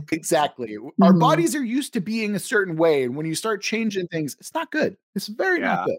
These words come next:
Speaker 3: Yeah.
Speaker 2: Yeah.
Speaker 3: To reference the, uh, the topical Titan sub recently, that
Speaker 2: Oh, my God.
Speaker 1: <laughs> Oh, right.
Speaker 3: the idea of,
Speaker 2: Yeah.
Speaker 3: like, if you're stumbling across, like, some god stuff and suddenly you're exposed to, like,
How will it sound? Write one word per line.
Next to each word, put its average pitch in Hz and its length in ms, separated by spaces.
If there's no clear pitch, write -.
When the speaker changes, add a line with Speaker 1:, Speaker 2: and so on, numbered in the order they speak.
Speaker 3:
Yeah. 160 320
Speaker 2:
Yeah. 170 140
Speaker 3:
To 254 80
reference 233 500
the, 220 220
uh, 190 240
the 196 160
topical 185 800
Titan 180 440
sub 165 380
recently, 180 640
that 165 160
Speaker 2:
Oh, 123 80
my 117 100
God. - 160
Speaker 1:
<laughs> - 0
Oh, 147 380
right. 117 140
Speaker 3:
the 220 80
idea 190 320
of, - 60
Speaker 2:
Yeah. - 40
Speaker 3:
like, 180 160
if 185 140
you're 175 400
stumbling 175 500
across, 175 440
like, 180 260
some 196 140
god 196 280
stuff 160 360
and 170 220
suddenly 175 420
you're 170 200
exposed 170 480
to, 175 80
like, 160 280